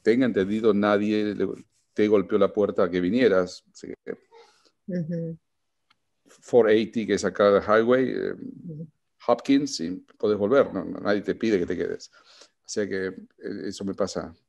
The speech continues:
Speaker 1: Eh, es como todo país, no hay nada perfecto, es la cantidad de corrupción, falsedad, de guerras innecesarias, de, de todo,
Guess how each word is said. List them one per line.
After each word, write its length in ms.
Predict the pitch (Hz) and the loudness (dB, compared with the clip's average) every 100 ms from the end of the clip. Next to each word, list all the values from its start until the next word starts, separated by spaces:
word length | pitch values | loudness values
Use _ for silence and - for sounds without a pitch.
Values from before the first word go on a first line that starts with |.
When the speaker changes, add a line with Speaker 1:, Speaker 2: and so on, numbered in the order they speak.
| - | -16
Speaker 1:
Eh, 1000 | - - - 523 523 508 - _ - - | -12 -10 -8 -10 -12 -18 -20 _ -14 -12
es 80 | - | -10
como 320 | 101 98 - | -8 -8 2
todo 220 | 123 120 | 4 4
país, 220 | 107 107 104 | 4 2 0
no 60 | |
hay 80 | 101 | -2
nada 280 | 98 110 98 | 2 2 2
perfecto, 760 | 98 - 127 127 113 110 117 _ _ _ _ _ _ | 0 0 0 0 -2 -2 -6 _ _ _ _ _ _
es 480 | 98 92 - - - | -8 -8 -10 -14 -10
la 180 | - 87 | -8 -6
cantidad 440 | 90 90 95 98 | -6 -4 0 0
de 420 | 90 90 - - _ _ _ _ | 0 -4 -8 -12 _ _ _ _
corrupción, 800 | - - 95 - - 104 101 95 | -6 -4 -4 -10 -4 2 2 2
falsedad, 960 | - 87 87 - 92 95 92 92 90 92 | -2 -2 -2 -4 -2 0 2 2 -2 -4
de 440 | 92 87 85 90 | -6 -6 -6 -8
guerras 760 | 95 98 95 95 90 87 - - | -2 2 2 2 0 0 -4 -8
innecesarias, 840 | 95 90 90 85 98 95 90 92 | -4 -4 -4 -2 2 2 4 2
de, 160 | 107 113 | 2 0
de 120 | - | -6
todo, 440 | - 131 101 92 | 0 4 4 0